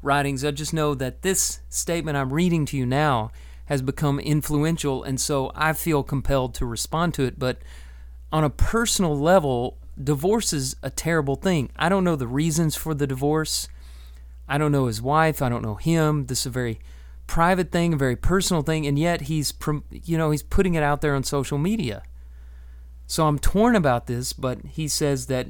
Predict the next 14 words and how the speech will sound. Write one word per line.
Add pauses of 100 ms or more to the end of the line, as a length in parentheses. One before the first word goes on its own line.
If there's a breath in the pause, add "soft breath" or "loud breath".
he's
had
a
lot
of
messages
of
support (540 soft breath)
following
the
announcement
of
his
divorce.